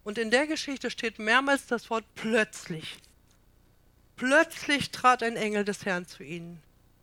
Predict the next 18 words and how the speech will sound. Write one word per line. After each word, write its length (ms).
Und 140
das 180
Licht 400
der 100
Herrlichkeit 760
Gottes 360
umstrahlte 560
sie. 80
Stellt 280
euch 60
mal 140
vor, 240
es 140
gab 240
noch 180
keinen 280
elektrischen 580
Strom, 400